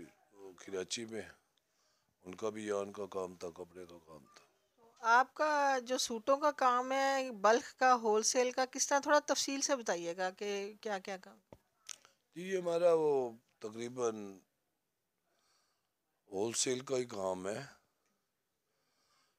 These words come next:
Speaker 1: कमीशन में काम होता है। जितना भी होता है ना मा-,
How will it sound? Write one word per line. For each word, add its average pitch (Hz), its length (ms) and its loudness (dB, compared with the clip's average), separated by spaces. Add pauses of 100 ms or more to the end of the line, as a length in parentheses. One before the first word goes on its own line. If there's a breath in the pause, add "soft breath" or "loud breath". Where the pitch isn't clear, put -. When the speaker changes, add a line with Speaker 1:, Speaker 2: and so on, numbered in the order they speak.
(200)
Speaker 1:
कमीशन 104 380 -6
में 113 140 -10
काम 107 240 -4
होता 104 220 -6
है। 127 60 -6
जितना 113 360 -10
भी 107 180 -10
होता 98 300 -8
है 113 60 -6
ना 120 120 -14
मा-, 95 460 -6